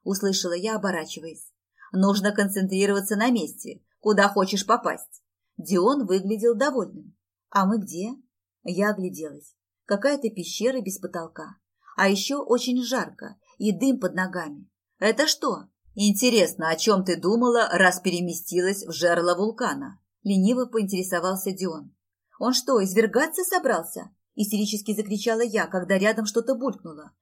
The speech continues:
«Магма! Мать вашу, магма!» «Да!» неторопливо ответил темнейший. «Ты не ответила». «А вас думала. Думала, какой характер у вас отвратительный.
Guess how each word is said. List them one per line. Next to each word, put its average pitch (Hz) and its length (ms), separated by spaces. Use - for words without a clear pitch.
«Магма! 208 600
Мать 285 280
вашу, 220 300
магма!» 214 560
«Да!» 175 520
неторопливо 185 640
ответил 165 420
темнейший. 147 720
«Ты 196 140
не 185 120
ответила». 190 640
«А 269 140
вас 285 260
думала. 151 460
Думала, 247 480
какой 247 400
характер 254 680
у 190 100
вас 175 340
отвратительный. 214 960